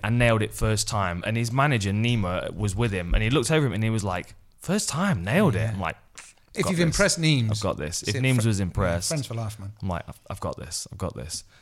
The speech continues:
Speaker 1: But then as he was walking up, as he was walking up onto the stage, I'm like, "I'm gonna screw this up."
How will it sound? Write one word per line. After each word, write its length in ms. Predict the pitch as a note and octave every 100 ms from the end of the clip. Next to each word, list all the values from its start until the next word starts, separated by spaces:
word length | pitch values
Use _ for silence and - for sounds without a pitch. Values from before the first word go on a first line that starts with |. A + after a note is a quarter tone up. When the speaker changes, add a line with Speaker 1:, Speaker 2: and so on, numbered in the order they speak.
| - -
Speaker 1:
But 60 |
then 180 | A2+ C#3
as 80 | B2+
he 80 | B2+
was 160 | A2+
walking 340 | A2+ A2 G#2+ G#2
up, 220 | E2 - B2+
as 160 | D3+
he 80 | D3+
was 140 | D3
walking 280 | C3 C3 B2
up 120 | B2
onto 160 | A#2+ G#2
the 60 | G#2
stage, 240 | G#2+ G2
I'm 100 | F#2+
like, 160 | D#2+ - _ _ _ _ _ _ _ -
"I'm 100 | F#2+
gonna 100 | D#2
screw 200 | - D#2+
this 200 | C2 -
up." 180 | D2